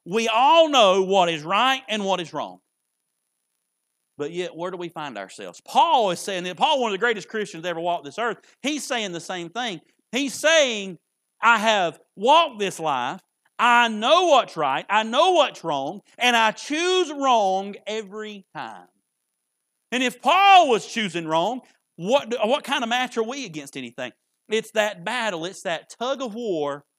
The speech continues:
with sin. Anybody ever seen that? A battle of tug of war? And somebody's got a hold of the rope and they're pulling one way or the other, and you watch the little flag going, "Oh, this side's gonna win. Oh, this side's gonna win. Oh, this," that's how it is with us.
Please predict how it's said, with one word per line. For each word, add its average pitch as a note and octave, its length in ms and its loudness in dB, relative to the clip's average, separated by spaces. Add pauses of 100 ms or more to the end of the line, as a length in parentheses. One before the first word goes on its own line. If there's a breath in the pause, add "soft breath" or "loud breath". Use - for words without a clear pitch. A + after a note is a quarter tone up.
(300)
with D#3 220 -10
sin. A#2+ 400 -14 (840)
Anybody G3 460 -2
ever F#3+ 160 -4
seen G#3 320 -10
that? G3+ 300 -8 (840)
A C#3+ 160 -8
battle F#3+ 380 2
of C#3+ 100 -4
tug G3 240 -2
of E3+ 60 -4
war? G3 340 -4 (540)
And - 80 -16
somebody's G#3 240 0
got G3 160 -2
a E3+ 40 -4
hold G3+ 200 -2
of D3 40 -12
the D3+ 60 -8
rope G3 300 0
and D3+ 80 -14
they're C3+ 80 -12
pulling F#3+ 300 -6
one F#3+ 160 -8
way F#3+ 160 -2
or F#3+ 60 -6
the D3 140 -8
other, F#3 240 -4 (200 soft breath)
and D3 100 -8
you E3 80 -4
watch G3+ 200 0
the F3+ 60 -12
little F#3+ 160 -2
flag G3 420 -4
going, D#3 160 -6 (180)
"Oh, D3 140 -2
this C#3+ 200 -10
side's D3 240 -10
gonna D3 160 -10
win. A2+ 160 -14 (400)
Oh, F3 380 0
this E3 200 -8
side's D3+ 220 -8
gonna D3+ 180 -8
win. G#2+ 180 -16 (360)
Oh, A3+ 240 4
this," G#3 240 -2 (220 soft breath)
that's G3+ 200 -8
how G3 200 -8
it E3+ 80 -8
is D3 140 -10
with B2 120 -14
us. D3 380 -14